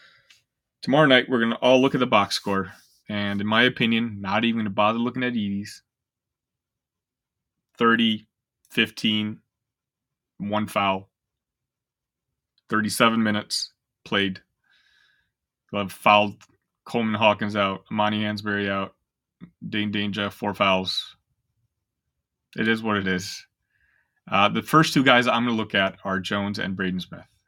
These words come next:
If those two guys, uh, put on a clinic, they have games where, uh, you know,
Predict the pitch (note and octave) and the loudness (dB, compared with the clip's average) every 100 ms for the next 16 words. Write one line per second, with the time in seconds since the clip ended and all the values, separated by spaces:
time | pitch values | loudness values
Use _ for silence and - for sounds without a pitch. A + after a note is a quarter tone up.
0 | _ _ - F3 - - A2 A#2+ A#2+ - | _ _ -14 -12 -12 -6 -2 -2 -2 -8
1 | _ - A#2+ A#2 A#2 A2+ A#2+ - - G2 | _ -6 0 2 2 2 -2 -8 -6 -4
2 | F#2 - G#2+ A2 G#2+ A#2+ A2+ A2+ _ _ | -4 -4 -2 -2 -2 -4 -4 -6 _ _
3 | _ _ _ _ _ _ _ - G#2+ A2+ | _ _ _ _ _ _ _ -4 0 4
4 | G#2+ A2+ G#2+ G#2+ A2 A2 - - G#2 F#2+ | 2 2 -2 0 -2 -4 -8 -12 -8 -4
5 | F#2+ F#2+ F#2 F#2 F#2 - _ _ - G2 | -4 -2 -2 -4 -6 -12 _ _ -12 -8
6 | F#2 F#2 | -8 -10